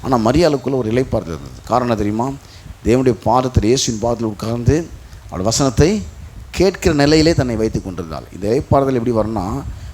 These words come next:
நீங்க எல்லாத்தையும் அவாய்ட் பண்ணிட்டு கர்த்தருடைய வார்த்தையை கேட்கிற அந்த நிலைக்குள் நீங்க வச்சுக்கணும்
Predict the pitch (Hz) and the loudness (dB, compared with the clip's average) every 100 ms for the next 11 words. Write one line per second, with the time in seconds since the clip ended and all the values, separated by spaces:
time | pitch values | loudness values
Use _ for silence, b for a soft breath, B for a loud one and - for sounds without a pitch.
0 | - 104 107 107 135 139 - 135 120 127 | -6 -2 0 2 2 2 2 2 2 0
1 | - 110 98 147 165 - - - 143 117 | 0 -2 -2 -2 -4 -6 -8 -2 0 2
2 | 120 - 131 - - 131 - 131 117 117 | 0 -2 -4 -2 -4 -4 -4 -2 0 0
3 | 131 127 113 113 151 165 165 160 113 98 | 0 0 0 2 2 2 0 0 -2 -4
4 | 107 90 | -6 -8